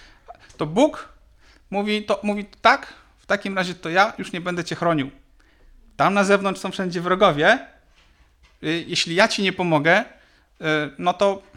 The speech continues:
będziesz po prostu wydany na pastwę tych wrogów".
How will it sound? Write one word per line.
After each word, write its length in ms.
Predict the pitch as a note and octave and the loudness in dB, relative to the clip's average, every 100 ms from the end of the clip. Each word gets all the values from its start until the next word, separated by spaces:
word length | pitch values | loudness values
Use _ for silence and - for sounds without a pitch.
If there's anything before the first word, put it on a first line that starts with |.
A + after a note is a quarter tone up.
| - | -16
będziesz 380 | C#3+ D3 E3+ E3+ | -6 -4 -4 -4
po 120 | F#3 | -6
prostu 480 | F3+ E3+ - F3 - _ _ | -6 -6 -4 -6 -6 _ _
wydany 480 | - D#3 F3 F3+ E3+ | -12 -4 2 2 2
na 100 | D3+ | 0
pastwę 440 | D#3 F3+ - C3+ | 2 0 -2 -14
tych 200 | B2+ C#3+ | -10 -8
wrogów". 420 | C#3+ C3 D#3 G3+ | -2 -2 -2 -6